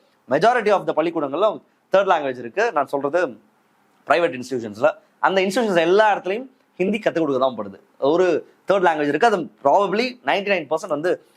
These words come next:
ஹிந்தியா தான் இருக்கு. எல்லாருக்குமே ஹிந்திக்கான அறிமுகம் ஓரளவு கிடைச்சிருக்கும். இப்போ நான் படிச்ச ஸ்கூல்லாம் எனக்குமே வந்து, நான் ஃபோர்த், ஃபிஃப்த் ஸ்டாண்டர்ட்ல ஹிந்தி கொஞ்சம் படிச்சேன், தேர்ட் லாங்குவேஜா சிக்ஸ்த் ஸ்டாண்டர்ட்ல படிச்சேன். அதுக்கப்புறம் அந்த சப்ஜெக்ட் வந்து இல்லாம போயிடுச்சு, தேவையில்லாம போயிடுச்சு. இப்படி ஹிந்திக்கான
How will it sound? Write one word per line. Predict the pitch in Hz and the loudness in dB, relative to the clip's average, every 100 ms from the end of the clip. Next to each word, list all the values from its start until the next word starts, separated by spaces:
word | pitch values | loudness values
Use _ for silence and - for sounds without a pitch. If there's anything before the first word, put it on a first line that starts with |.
| _ | _
ஹிந்தியா | 180 196 190 | 0 2 2
தான் | 175 | 2
இருக்கு. | 147 131 226 233 _ _ - | 0 0 -2 -2 _ _ -2
எல்லாருக்குமே | 165 220 202 196 208 | 2 4 2 -2 -6
ஹிந்திக்கான | 196 202 185 | -6 -2 0
அறிமுகம் | 170 143 190 185 208 233 | 2 2 0 -2 -4 -2
ஓரளவு | 156 156 165 139 | 0 2 0 -4
கிடைச்சிருக்கும். | 123 113 117 | -6 -16 -18
இப்போ | 120 127 - _ - | -8 -6 -6 _ -2
நான் | 147 160 | 0 0
படிச்ச | 156 165 | -2 -4
ஸ்கூல்லாம் | 139 175 180 | -2 -2 0
எனக்குமே | 151 151 160 | -2 -2 -2
வந்து, | 147 143 160 123 - _ - | -2 -2 -4 -4 -6 _ -2
நான் | 127 131 127 | 2 2 2
ஃபோர்த், | 180 151 | -2 -4
ஃபிஃப்த் | 139 | -10
ஸ்டாண்டர்ட்ல | 151 127 117 | -6 -6 -4
ஹிந்தி | 127 127 | -6 -8
கொஞ்சம் | 117 107 101 98 | -10 -4 -4 0
படிச்சேன், | 110 - 107 | -2 -2 -2
தேர்ட் | 131 123 | 0 0
லாங்குவேஜா | 113 107 110 | 0 -2 -2
சிக்ஸ்த் | 110 139 - | -2 -2 -4
ஸ்டாண்டர்ட்ல | 147 117 107 | -2 -4 -10
படிச்சேன். | 101 147 156 _ - | -8 -6 -6 _ -2
அதுக்கப்புறம் | 175 185 175 202 | 0 2 0 0
அந்த | 151 123 110 101 - | 0 0 0 -2 -4
சப்ஜெக்ட் | 147 139 | -4 -4
வந்து | 131 | -6
இல்லாம | 135 127 113 | -2 0 0
போயிடுச்சு, | 113 156 147 | -4 -4 0
தேவையில்லாம | 147 123 117 | 2 2 0
போயிடுச்சு. | 107 104 - _ _ | -4 -16 -20 _ _
இப்படி | 143 143 190 | -4 0 0
ஹிந்திக்கான | 226 - 202 | 0 2 2